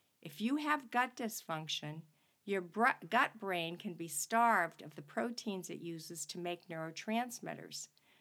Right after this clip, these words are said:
such as your relaxing feel-good neurotransmitter, serotonin. This can lead to neurotransmitter bal-, imbalance in both your gut and in your brain.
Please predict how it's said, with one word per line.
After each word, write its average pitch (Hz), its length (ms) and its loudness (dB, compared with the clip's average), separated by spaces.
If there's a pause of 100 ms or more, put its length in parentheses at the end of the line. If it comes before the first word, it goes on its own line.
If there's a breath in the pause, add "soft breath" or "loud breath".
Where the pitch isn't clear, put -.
(100)
such 220 320 0
as 240 140 -2
your 240 120 2
relaxing 180 720 2
feel-good 220 580 -2
neurotransmitter, 156 1080 -6
serotonin. 165 920 -2 (640 soft breath)
This 226 220 2
can 269 240 0
lead 226 220 2
to 226 80 0
neurotransmitter 190 1040 0
bal-, 160 460 2
imbalance 175 800 -2 (400 soft breath)
in 185 140 -2
both 202 380 2
your 233 120 2
gut 165 340 0 (140)
and 214 300 2
in 170 120 -4
your 165 120 -4
brain. 160 540 -4